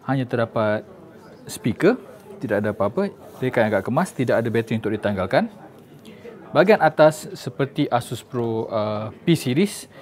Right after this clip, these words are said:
ianya juga diperbuat pada gentian karbon. Bahagian belakang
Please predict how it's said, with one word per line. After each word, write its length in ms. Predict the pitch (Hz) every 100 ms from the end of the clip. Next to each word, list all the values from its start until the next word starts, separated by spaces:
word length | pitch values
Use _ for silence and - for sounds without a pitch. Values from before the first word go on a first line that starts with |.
| - - - -
ianya 320 | - 120 120 113
juga 240 | 113 147
diperbuat 400 | 139 - 123 117
pada 320 | - 107 110 156 - - - 220 208 - 175 - 208 202 - - - - -
gentian 240 | 131 117 107
karbon. 320 | 104 156 254 - - - - - - - - - - - - - - - - - 214 214 214 185 170 - - - -
Bahagian 320 | 117 123 147
belakang 320 | 156 160 208